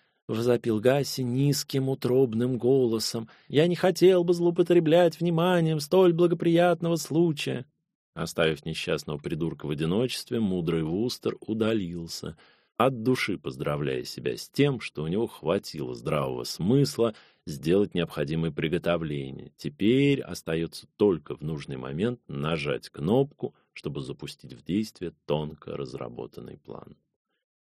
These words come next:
Видите ли, до настоящей минуты я питал надежду, что если открою Гасси глаза на то, как относится к нему Мадлен Бассет, остальное доделает сама природа. Гасси воспарит, и искусственные стимуляторы ему не потребуются.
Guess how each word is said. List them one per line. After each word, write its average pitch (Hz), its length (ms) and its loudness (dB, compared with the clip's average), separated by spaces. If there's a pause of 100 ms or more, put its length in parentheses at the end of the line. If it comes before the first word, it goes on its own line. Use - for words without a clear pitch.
(160)
Видите 151 380 2
ли, 95 80 -6
до 143 160 2
настоящей 151 640 2
минуты 131 420 0
я 101 160 0
питал 85 360 -4
надежду, 78 600 -4
что - 200 -10
если 71 300 -6
открою 78 440 -2
Гасси 80 420 -2
глаза 80 380 -4
на 76 180 -6 (120)
то, 78 220 -2
как - 240 -14
относится 73 720 -8
к - 120 -18
нему 71 200 -4
Мадлен 73 600 -6
Бассет, - 560 -6
остальное 80 840 -4
доделает 76 720 -4
сама 69 400 -8
природа. 64 560 -12 (200)
Гасси 107 440 0
воспарит, 92 960 -2 (360)
и 123 160 6
искусственные 85 600 -6
стимуляторы 82 760 -8
ему 71 180 -10
не 76 240 -12
потребуются. - 580 -18